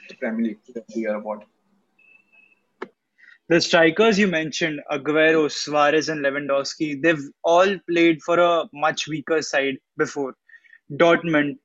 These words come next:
Speaker 2: Lewandowski played for Dortmund, although they reached the Champions League final, but I'm talking before. Suarez played for a Liverpool side, which was dead at some point, and so did Aguero.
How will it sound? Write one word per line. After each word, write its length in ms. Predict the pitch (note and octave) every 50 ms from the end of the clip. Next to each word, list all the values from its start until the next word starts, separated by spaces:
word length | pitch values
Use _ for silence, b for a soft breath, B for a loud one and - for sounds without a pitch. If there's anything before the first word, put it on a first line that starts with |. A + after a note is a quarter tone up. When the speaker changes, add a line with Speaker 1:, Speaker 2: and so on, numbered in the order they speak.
| _ _ -
Speaker 2:
Lewandowski 520 | D#3 D3+ D3+ D#3+ D#3+ D#3+ D3 - - D#3+
played 180 | C#3+ D3+ C#3+ -
for 80 | - D3+
Dortmund, 460 | D3 C#3 C3+ - - C3 B2+ C3 C3
although 300 | - E3+ E3+ F3 F#3 G3+
they 160 | F#3+ G3 F#3+
reached 180 | E3 E3+ - C3+
the 80 | E3 D#3+
Champions 400 | - E3 D3+ D3+ D#3 D#3 C3+ D3+
League 140 | D3+ C#3+
final, 240 | - D3 C#3 C#3+ D3 D3
but 140 | D3 C#3+
I'm 100 | C#3+ C#3+
talking 300 | C#3+ C#3 C#3 C3+ C#3+ D3
before. 340 | C#3+ C#3 - _ C#3 B2+ B2 _ b b b b b b b b b b _ _ _ -
Suarez 480 | - - F3+ F#3+ F#3+ F#3+ G3+ G3 G3
played 260 | - F#3 F#3+ F3+ -
for 140 | - G3 F#3+
a 80 | F#3 F#3+
Liverpool 480 | F#3 E3+ D#3+ E3 E3 D#3+ F#3 F#3 F3
side, 360 | - - - D#3+ D3 D3 D3 D3 - _
which 320 | - D#3+ D#3+ D#3+ - -
was 420 | E3+ E3+ F3+ F#3 F3+ D3 - - - - D#3 C#3
dead 200 | E3 D#3 D3 C#3+ - -
at 160 | D#3+ D#3 D#3 -
some 220 | - D#3 D3 D3 _ -
point, 300 | C3+ C3+ C#3+ D#3 D#3 _ - E3
and 220 | D#3+ E3 E3 E3 D#3
so 320 | - - - F#3 F3 F3
did 220 | F3 F3 F3 E3+ - -
Aguero. 480 | D#3+ C#3+ - D#3 D3+ D3+ D3 C3+ B2